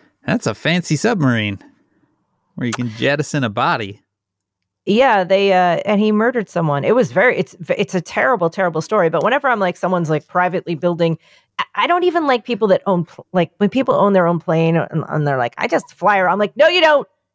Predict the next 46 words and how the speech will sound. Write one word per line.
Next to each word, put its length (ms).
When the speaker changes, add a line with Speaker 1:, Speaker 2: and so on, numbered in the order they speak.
Speaker 2:
You're 120
gonna 100
kill 200
us 160
all. 380
Stop 360
it." 140
Speaker 1:
I'm 180
just 300
trying 320
to 180
still 360
imagine 480
this 140
scenario. 380
So 240
a 40
guy 580
builds 420
a 60
submarine 580
and 60
he 60
invites 440
someone 320
in 180
with 160
him. 220
And 140
then 120
he's 160
like, 280
"Hey, 460
let's 320
play 320
a 40
game. 500
It's 160
called 360
Hide 380
in 120
the 80
Torpedo 640
Tube." 560
Speaker 2:
It's 180
much 480